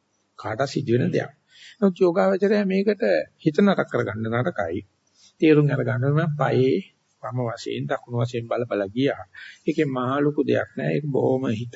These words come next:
සතුටුමත් කරගෙන ගියා. කෙලවරට ගිය ගමන් ඇහැට රූපයක් ගැටිලා මට මනාපේ පහළ වුණා.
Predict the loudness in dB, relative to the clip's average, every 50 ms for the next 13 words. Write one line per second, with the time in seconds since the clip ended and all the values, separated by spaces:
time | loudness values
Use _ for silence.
0 | -2 -2 -2 _ _ _ -14 -6 -4 -4 -4 -4 -4 -6 -6 -6 -6 -8 -8 -6
1 | -6 -6 -6 -6 -4 -2 -2 -2 -2 -4 -8 -14 _ _ -20 -20 -20 _ _ _
2 | -2 0 2 4 4 4 2 2 0 0 0 2 2 2 2 0 0 0 0 0
3 | -2 -2 -2 -2 -2 0 0 0 -2 0 -2 -4 -4 -2 -2 -2 0 0 0 0
4 | 0 -2 -6 -10 -16 _ _ -20 -20 -20 _ _ -2 0 0 2 2 2 2 2
5 | 2 2 2 2 2 0 0 0 -4 -6 -8 -12 -18